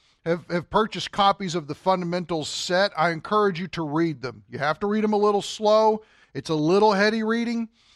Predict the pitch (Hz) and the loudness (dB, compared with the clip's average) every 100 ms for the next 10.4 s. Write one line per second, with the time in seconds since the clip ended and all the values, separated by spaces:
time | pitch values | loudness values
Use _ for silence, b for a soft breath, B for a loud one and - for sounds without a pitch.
0 | b - 156 160 147 135 165 151 180 180 | b -2 2 4 2 0 -4 -2 -2 -2
1 | 165 202 202 180 214 - 202 185 156 - | 0 4 4 2 -4 -2 -2 -2 -6 -8
2 | 196 185 147 165 180 208 220 214 _ _ | -6 -6 -4 -2 0 2 0 -4 _ _
3 | _ _ 151 151 165 151 202 202 202 190 | _ _ 0 2 -2 4 4 4 0 -2
4 | 196 170 - 160 175 185 160 117 113 180 | -2 -4 -6 -2 2 2 0 -14 0 4
5 | 202 196 190 185 165 165 143 175 175 147 | 4 2 0 -2 -4 -8 -6 0 0 -2
6 | 151 170 139 156 143 - 156 147 135 131 | -10 -8 -4 -4 -6 -10 -8 -8 -8 -6
7 | 131 135 123 147 147 131 170 156 156 156 | -2 -2 0 2 2 0 -6 -4 -4 -2
8 | 139 127 165 156 - 135 156 151 131 120 | -4 -4 -2 -2 -2 -2 2 2 0 -10
9 | b b b 143 160 180 202 226 220 - | b b b -10 -6 -2 0 0 0 -2
10 | 247 220 180 | -2 -2 -4